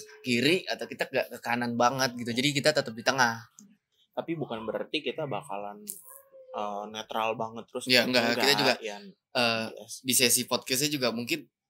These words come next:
Speaker 1: gue bakalan
Speaker 2: Ya.
Speaker 1: punya pendapat gue sendiri dan Nopal juga
Speaker 2: Hmm.
Speaker 1: bakal punya pendapatnya Nopal sendiri gitu. Jadi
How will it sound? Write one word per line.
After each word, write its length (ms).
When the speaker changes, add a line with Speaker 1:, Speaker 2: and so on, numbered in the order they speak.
Speaker 1:
gue 160
bakalan 400
Speaker 2:
Ya. 20
Speaker 1:
punya 280
pendapat 480
gue 160
sendiri 400
dan 140
Nopal 260
juga 160
Speaker 2:
Hmm. 80
Speaker 1:
bakal 200
punya 200
pendapatnya 480
Nopal 260
sendiri 540
gitu. 200
Jadi 300